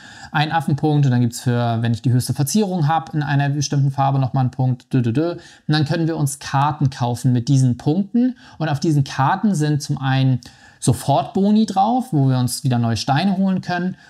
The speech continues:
Und es sind Einkommensboni drauf, wo wir dann quasi jede Runde nochmal Steine als Einkommen bekommen können. Und ja, dann versuchen wir quasi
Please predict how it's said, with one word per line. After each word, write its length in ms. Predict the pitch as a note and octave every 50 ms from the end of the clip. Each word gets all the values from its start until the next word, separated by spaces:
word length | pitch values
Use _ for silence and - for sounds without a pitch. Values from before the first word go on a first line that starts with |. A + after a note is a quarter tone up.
| - -
Und 200 | - F3 F#3+ G3+
es 120 | F#3 D3 -
sind 200 | E3+ E3 E3 - - -
Einkommensboni 1200 | C3 C3+ C#3+ D3 D#3 D3+ C#3 - - C3 B2 A#2+ A2+ G#2+ G2+ - - - B2+ A#2+ A#2+ A#2+ A#2 A2+
drauf, 480 | - A#2 A2+ A#2 A#2+ B2+ B2 - - _ _ _ _ - -
wo 240 | D3+ C3 C3 C#3 C3
wir 120 | C#3 C#3 B2+
dann 300 | C3 B2+ C3 C3 C3 -
quasi 320 | - C#3 B2+ C3 B2+ C3
jede 300 | A#2+ C3+ D3 E3+ E3 E3+
Runde 640 | D3+ C3 C#3+ D#3+ F3 F#3 F#3 F3 F3 E3+ E3 E3 E3 - - - _ _ _
nochmal 640 | D3 D3+ C#3 - D3+ D3+ D3 C#3+ C#3 C#3 C#3+ C#3+ A#2+
Steine 560 | - - - D3+ C3+ C#3+ C#3+ D3 C#3+ C3+ -
als 360 | C3 B2+ B2+ - - - -
Einkommen 580 | B2 B2+ C3+ C#3+ C3+ C3+ - - A#2+ A#2 A#2 A2
bekommen 460 | A2+ - - D3 C#3+ D#3+ F3+ F#3+ -
können. 380 | - F#3 F#3 F3+ F#3 F#3+ F#3+ - - - - - - - - -
Und 540 | D#3+ D3+ D3+ D3+ D3+ D3+ D3 D3 D3 C#3+ G3+
ja, 100 | F#3 D3+
dann 140 | C3+ C3
versuchen 380 | C3 D#3+ D#3 D#3+ F#3 G3 G3 F3+
wir 240 | F3+ F#3 F3+ F3 E3
quasi 760 | - - E3 E3 E3 E3+ D#3+ E3 E3 E3 D#3+ D#3 D3+ -